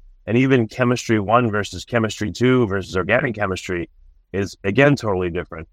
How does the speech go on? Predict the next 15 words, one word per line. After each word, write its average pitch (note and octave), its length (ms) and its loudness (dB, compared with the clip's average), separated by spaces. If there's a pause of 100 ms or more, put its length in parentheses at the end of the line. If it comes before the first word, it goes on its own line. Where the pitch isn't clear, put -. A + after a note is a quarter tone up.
Probably C#3 280 4
have C3+ 160 2
to A2+ 100 0
make, A#2+ 240 2
like, F#2+ 160 2
some G#2+ 260 -2
simple A#2 480 -2
heuristic G#2 520 -2
where, G2 180 0
again, G2+ 280 2
it, E2 200 -8
with F2+ 160 -6
the F#2 80 -6
teacher's A2 420 0
participation, G#2 960 -4